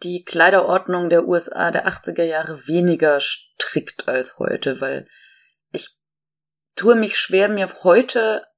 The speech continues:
die Darstellung eines Jocks, wie sie ihn ja nennt, mm, in einem bauchfreien Top in einem Film aus den U S A vorzustellen.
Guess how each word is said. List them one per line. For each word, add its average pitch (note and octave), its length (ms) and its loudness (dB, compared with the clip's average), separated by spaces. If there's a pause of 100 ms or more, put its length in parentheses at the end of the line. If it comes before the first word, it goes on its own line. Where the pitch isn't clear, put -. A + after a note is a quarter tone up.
die F3+ 100 -6
Darstellung F#3 640 0
eines D#3+ 400 -8 (160)
Jocks, - 640 -2
wie F3+ 120 -6
sie F3 180 -10
ihn F#3 200 -4
ja F3+ 140 -6
nennt, G3+ 340 -12 (720)
mm, F3+ 480 -6
in F3+ 120 -4
einem F3+ 80 0
bauchfreien F3 600 -2
Top - 200 -14 (840)
in F3+ 140 -2
einem E3+ 240 -8 (100)
Film D#3+ 540 -4
aus E3+ 180 -6
den D#3+ 180 -6
U D#3+ 40 -8
S D3+ 100 -10
A D#3+ 140 -10
vorzustellen. - 760 -8